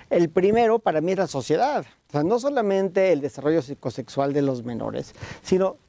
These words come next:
también, pues, que la, que el tejido social se mantenga sano, que no tengamos este tipo de producto circulando que obviamente le hace muchísimo daño a la sociedad.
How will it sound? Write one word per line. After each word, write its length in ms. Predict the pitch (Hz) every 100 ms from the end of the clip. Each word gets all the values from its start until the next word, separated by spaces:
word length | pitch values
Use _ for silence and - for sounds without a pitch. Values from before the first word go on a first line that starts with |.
| _ -
también, 460 | 202 214 262 339 - _ _ _ -
pues, 220 | 220 -
que 160 | 233
la, 100 | 226 202 240 226
que 560 | 185 208 208 208 208 202
el 120 | 190
tejido 360 | 214 - 254 247
social 720 | 196 175 208 208 214 214 160 -
se 240 | - - 180
mantenga 500 | 180 170 208 214 208
sano, 360 | 247 269 220 160
que 80 |
no 160 | 175 190
tengamos 480 | 208 196 202 190 -
este 160 | _
tipo 160 | 196 190
de 60 | 180
producto 680 | 151 147 160 147 - 139 - - -
circulando 880 | - 170 151 - 165 165 160 156 147
que 180 | - 139
obviamente 460 | 143 160 147 151 156
le 60 |
hace 120 | 143 143
muchísimo 460 | 135 - - 131
daño 220 | 127 127
a 40 | 135
la 40 |
sociedad. 560 | 127 147 135 190 240